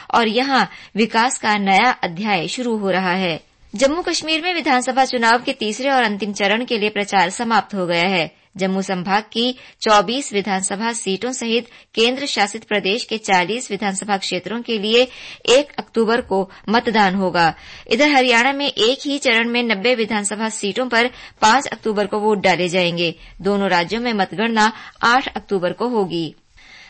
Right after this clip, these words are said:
प्रधानमंत्री नरेंद्र मोदी ने कांग्रेस अध्यक्ष मल्लिकार्जुन खड़गे से बात की और उनके स्वास्थ्य के बारे में जानकारी ली। श्री खड़गे जम्मू कश्मीर के कठुआ जिले में एक चुनावी रैली को संबोधित करते समय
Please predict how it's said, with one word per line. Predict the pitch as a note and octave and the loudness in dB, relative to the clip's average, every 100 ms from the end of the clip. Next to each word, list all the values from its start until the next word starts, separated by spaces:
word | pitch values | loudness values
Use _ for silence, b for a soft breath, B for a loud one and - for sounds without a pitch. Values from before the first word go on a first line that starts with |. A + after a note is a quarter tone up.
| _ | _
प्रधानमंत्री | B3+ C#4+ E4 F4 E4 E4+ | 4 4 4 2 -2 -2
नरेंद्र | E4+ C#4 A#3+ B3 | 0 0 2 0
मोदी | A3+ A3 A#3+ | 0 2 0
ने | C#4 | 0
कांग्रेस | C#4+ A#3 G3+ A#3+ | 2 2 2 -4
अध्यक्ष | - G3 A3+ - B3 | -4 -2 -2 -2 -2
मल्लिकार्जुन | G#3+ F3+ - G3 F#3+ G3+ | -2 -2 0 0 0 -4
खड़गे | G3+ G3 F#3 C4 | -2 -4 0 -2
से | A3+ | 0
बात | F#3+ F3 F#3+ - | 0 2 0 -2
की | A#3+ | -2
और | B3+ G#3 | 0 0
उनके | F#3+ G3+ G#3 | -2 -4 -4
स्वास्थ्य | G3+ G3+ G#3+ - A#3+ | -2 0 0 0 -4
के | |
बारे | F#3 F3 F3+ | -2 -2 -2
में | G#3+ | -2
जानकारी | A3+ G#3+ G#3+ F#3+ F3 | 0 0 2 0 0
ली। | E3 E3 B B B | -2 -4 B B B
श्री | - G#3 | -2 -2
खड़गे | G3+ G#3+ G#3 B3+ C4+ B B F#3 | 0 -2 4 2 2 B B 0
जम्मू | A#3 C4+ | 2 2
कश्मीर | D4+ B3+ A#3+ C4 | 0 -2 0 -4
के | C4 C4 | -2 -4
कठुआ | C4 G#3+ A3+ B3+ | -4 -4 0 2
जिले | G3 F#3+ A#3 | 2 0 0
में | C4 A#3 B3+ B B - | 0 0 -2 B B -2
एक | A#3 - | -2 0
चुनावी | G#3+ G3 G3 B3+ | 0 2 2 0
रैली | G#3+ F#3+ G3 | 0 2 0
को | A#3+ A3+ | -2 -6
संबोधित | A3+ G3 F3+ F#3 A3 - | -6 -6 -2 -2 -2 -4
करते | - F#3 - C4+ | -4 -4 -2 -2
समय | A#3+ G#3 F#3 | 0 0 -2